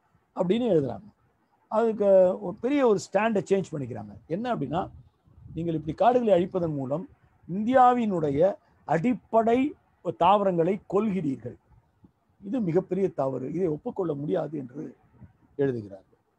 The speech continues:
அப்போ என்ன ஆகுது அப்படின்னு சொன்னா, அஹ், ஒரு முக்கியமான விஷயம் நடக்குது.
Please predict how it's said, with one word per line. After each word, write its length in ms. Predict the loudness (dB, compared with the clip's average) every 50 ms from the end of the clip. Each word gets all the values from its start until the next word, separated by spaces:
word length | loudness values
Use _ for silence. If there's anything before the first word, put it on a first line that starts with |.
| _ _ _ _ _ -12 -12
அப்போ 460 | -8 -4 0 2 2 4 4 2 2 0
என்ன 260 | 0 0 2 2 4
ஆகுது 380 | 4 4 4 2 0 0 0
அப்படின்னு 240 | -2 -2 -6 -8 -10 -8
சொன்னா, 380 | -6 -6 -6 -6 -6 -10 -14 _ _ _ _ _ _ _ _ _ -10
அஹ், 180 | -6 -4 -2 0
ஒரு 160 | 0 0 0
முக்கியமான 440 | -2 -4 -6 -6 -4 -4 -4 -4 -4
விஷயம் 300 | -6 -6 -8 -10 -10 -10
நடக்குது. 280 | -10 -12 -14 -18 -20